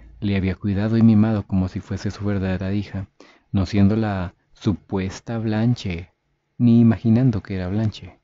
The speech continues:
una persona que no tiene nombre, pero que la ama como a sí misma. Habían aprendido a conocerse, a amarse mutuamente como madre e hija. Había conocido por primera vez lo que era ser consentida por mamá,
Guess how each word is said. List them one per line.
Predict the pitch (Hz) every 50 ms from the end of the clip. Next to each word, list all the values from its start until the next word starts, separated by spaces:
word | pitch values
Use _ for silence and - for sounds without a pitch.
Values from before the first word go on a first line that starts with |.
| _ _ _ _ _ _ _ _ _
una | _ 135 143 143
persona | 147 165 - - 110 110 120
que | - - 117
no | 98 92 90
tiene | - 98 98 98 98
nombre, | 98 110 113 95 92 87
pero | _ 92 90 87 87 85 92 - _ _ _ _ _ _ _ _ _ _ _ _ _ _ _ _ _ _ _ _ _ _
que | _ - 104
la | 92 87 87 85 85
ama | 87 104 117 113 110
como | _ - - 92 87 90
a | 90
sí | - - 92
misma. | 90 92 98 - - - 98 - - _ _ _ _ _ _ _ _ _ _ _ _ _ _ _ _ _ _ _ _ _ _ _ _ _ _ _ _ _ _ _ _ _ _ _ _ _ _ _ _ _ _ _ _ _ _ _ _ _ _ _ _ _ _ _ _ _ _ _ _ _ _
Habían | 127 120 139 151
aprendido | 156 - 170 165 143 131 117 110
a | 104
conocerse, | - 120 107 95 - - 101 110 123 - -
a | 98
amarse | 92 92 95 110 113 - 120
mutuamente | 113 113 113 - 117 110 110 113 120 120 - 113
como | _ 110 101
madre | 95 95 95 95 98 98 98
e | 95
hija. | 95 101 113 117 - - 107 101 95 _ _ _ _ _ _ _ _ _
Había | - 98 98 92 85
conocido | _ 98 101 98 92 95 95 101
por | - - 101 95
primera | 104 101 98 98 98 92
vez | 95 98
lo | 101 101 -
que | - 104
era | 98 98
ser | 95 - 101 98 107 104 _ _ _ _ _
consentida | _ - 107 104 101 - 107 98 92 92 - 110 113 107 98 98
por | _ - 101 95 92
mamá, | 95 92 90 92 95 95 95 92 -